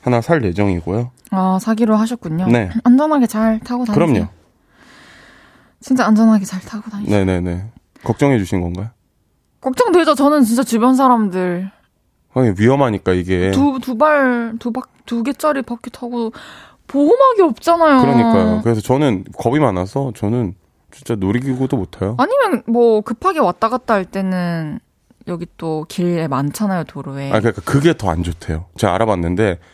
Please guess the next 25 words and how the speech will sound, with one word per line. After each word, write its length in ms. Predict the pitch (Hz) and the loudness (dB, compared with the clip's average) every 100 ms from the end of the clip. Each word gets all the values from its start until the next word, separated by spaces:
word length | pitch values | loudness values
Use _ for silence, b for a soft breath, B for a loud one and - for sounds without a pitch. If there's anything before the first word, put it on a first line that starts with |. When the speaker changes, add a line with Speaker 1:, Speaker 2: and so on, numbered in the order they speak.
| b - | b -4
Speaker 1:
그게 280 | - 110 123 | 0 2 0
더 200 | - 90 | 0 -2
위험하다고 520 | 85 92 92 85 85 | 0 0 0 -2 -4
하더라고요. 460 | 117 107 85 - - _ _ _ _ _ | -4 -6 -10 -16 -20 _ _ _ _ _
그래서 160 | - 85 | -14 -12
아, 40 | 82 | -10
그렇구나. 560 | - 85 - 85 82 - _ _ _ _ _ _ | -10 -6 -2 -2 -4 -12 _ _ _ _ _ _
저 100 | - | -2
Speaker 2:
음, 60 | 226 | 0
Speaker 1:
거-, 140 | - - | -2 0
저 120 | - | 0
Speaker 2:
아니, 140 | 320 | 2
매니저님도 520 | 254 294 403 403 269 240 | 2 2 -2 -2 -2 0
계시고. 800 | 220 214 240 226 220 180 156 160 - _ | -2 -2 -6 -4 -2 -2 -4 -8 -16 _
Speaker 1:
아, 80 | 110 | -2
근데 240 | 110 208 220 | 2 2 4
뭐, 180 | 196 | 2
Speaker 2:
뭐, 200 | 196 196 | 2 -2
뭐 100 | 190 | 2
Speaker 1:
운동 220 | 107 113 226 | 2 4 4
갈 140 | 311 | 4
Speaker 2:
대중교통 200 | 320 - 247 | 2 2 2
Speaker 1:
때 60 | |
Speaker 2:
이용해도 300 | 214 220 196 | 2 0 -2
되고. 500 | 196 180 175 165 151 | -4 -6 -6 -8 -10